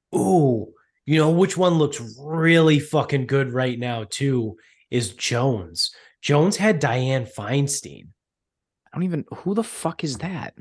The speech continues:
Speaker 2: Who are these people?
Speaker 1: She's a politician. Um, she, uh, I mean, she's basically made her entire political career because she was involved in the Harvey Milk stuff in San Francisco in, like, the seventies.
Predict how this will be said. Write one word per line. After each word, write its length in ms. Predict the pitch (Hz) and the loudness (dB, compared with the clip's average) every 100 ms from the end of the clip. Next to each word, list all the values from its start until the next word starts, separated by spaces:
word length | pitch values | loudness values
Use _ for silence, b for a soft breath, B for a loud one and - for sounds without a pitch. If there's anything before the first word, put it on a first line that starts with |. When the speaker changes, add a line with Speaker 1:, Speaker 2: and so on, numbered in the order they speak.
| - | -6
Speaker 2:
Who 200 | - 269 | 0 2
are 220 | - 240 262 | 2 0 2
these 280 | 156 117 | 2 0
people? 500 | - 104 90 - - _ | -2 -8 -10 -16 -20 _
Speaker 1:
She's 640 | - - 175 185 202 208 185 | -4 2 4 4 4 4 4
a 80 | |
politician. 960 | 160 139 151 143 143 127 143 139 139 139 - - | 2 2 2 2 0 -4 -2 0 -2 -6 -10 -6
Um, 640 | 117 110 107 104 98 92 _ _ _ _ _ _ | -4 -2 -4 -4 -8 -12 _ _ _ _ _ _
she, 340 | 143 180 185 180 | -4 0 2 0
uh, 220 | - 117 - | -4 -8 -8
I 120 | 127 | -4
mean, 380 | 123 120 107 104 | -2 -2 -4 -8
she's 280 | - 185 147 | -2 0 2
basically 680 | 160 160 151 160 156 135 123 143 | 4 4 4 2 2 0 -4 -6
made 400 | 139 131 131 113 | -2 0 0 -2
her 220 | 120 127 | -2 -4
entire 560 | 113 110 120 117 117 117 | -4 -8 -6 -4 -4 -6
political 500 | - 123 113 120 117 | -6 -6 -4 -6 -8
career 480 | - 110 113 117 | -6 -4 -2 -2
because 800 | 110 113 104 113 107 101 95 - b b b b b | -2 -4 -4 -6 -6 -4 -4 -4 b b b b b
she 220 | - 165 | -2 2
was 180 | 147 127 | 4 4
involved 420 | 135 120 120 120 | 2 2 2 0
in 120 | 120 107 | -2 -6
the 40 | |
Harvey 360 | 117 120 104 101 | -6 -6 -6 -6
Milk 280 | 104 110 | -8 -8
stuff 440 | - - 123 123 - | -6 -2 0 -2 -6
in 120 | 101 | -6
San 220 | 110 120 | -4 -4
Francisco 560 | 104 107 120 - 123 127 | -4 -6 -6 -2 0 0
in, 100 | 107 | -2
like, 180 | 98 - | -6 -10
the 100 | 95 | -6
seventies. 880 | - - 95 104 117 127 143 - | -4 -4 -6 -6 -2 -2 -2 -8